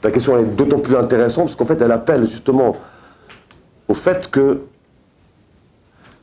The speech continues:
tout dépend de la conscience de son, de sa propre existence. Quelqu'un qui n'a pas conscience de sa dimension divine,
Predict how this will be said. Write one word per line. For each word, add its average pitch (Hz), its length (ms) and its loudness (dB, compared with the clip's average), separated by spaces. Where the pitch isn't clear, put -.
tout 180 100 0
dépend 151 320 2
de 120 60 2
la 120 80 2
conscience 156 640 -2
de 120 240 2
son, - 180 -4
de 107 120 -4
sa 120 200 -2
propre 123 260 -6
existence. - 480 -10
Quelqu'un 135 280 0
qui 135 120 -2
n'a 123 100 2
pas 131 140 0
conscience 135 400 0
de 113 60 0
sa 113 120 0
dimension 110 440 -2
divine, 98 360 -6